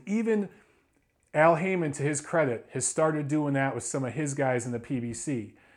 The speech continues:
I don't like the Barclays cards. They don't make sense to me. But when he has put some of his fighters in their hometown,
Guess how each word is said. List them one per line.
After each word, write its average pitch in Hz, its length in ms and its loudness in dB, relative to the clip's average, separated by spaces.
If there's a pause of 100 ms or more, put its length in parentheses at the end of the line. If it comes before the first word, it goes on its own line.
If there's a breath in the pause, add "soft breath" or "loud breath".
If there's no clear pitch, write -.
(300 soft breath)
I 131 80 0
don't 175 180 4
like 180 180 4
the 175 60 2
Barclays 196 580 6
cards. 190 440 2
They 143 80 0
don't 147 160 2
make 135 180 -2
sense 233 380 6
to - 120 -4
me. 131 420 -4 (320 soft breath)
But 147 460 4 (220)
when 151 180 0
he 160 100 0
has 214 380 4
put 180 240 0
some 156 200 0
of 143 80 0
his 127 200 -4 (160 soft breath)
fighters 143 500 2
in 196 180 0
their 190 180 0
hometown, 170 720 0